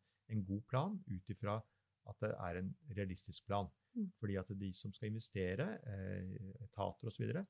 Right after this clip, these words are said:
Speaker 1: de trenger en langsiktig plan som de kan s-, tro på. Eh, og inneværende nasjonal transportplan er jo ikke fulgt opp av Stortinget. Der har man ikke klart å bevilge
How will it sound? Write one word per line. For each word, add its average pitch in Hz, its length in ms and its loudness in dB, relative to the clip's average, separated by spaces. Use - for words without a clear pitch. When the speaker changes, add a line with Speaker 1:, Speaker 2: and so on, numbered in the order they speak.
Speaker 1:
de 104 280 2
trenger 90 520 -4
en 107 200 0
langsiktig 104 840 2
plan 156 300 4
som 95 240 0
de 98 100 0
kan 101 220 -2
s-, - 160 -6
tro 87 200 -6
på. - 140 -6
Eh, 107 280 2
og 120 160 4
inneværende 101 500 6
nasjonal 117 320 2
transportplan 123 520 0
er 131 180 4
jo - 160 -2
ikke - 260 -8
fulgt 98 240 -4
opp - 140 -2
av - 100 -4
Stortinget. 92 400 -2
Der 107 160 -2
har 110 80 -2
man 120 160 -2
ikke 123 240 -6
klart - 240 -2
å 92 80 -4
bevilge 95 400 -2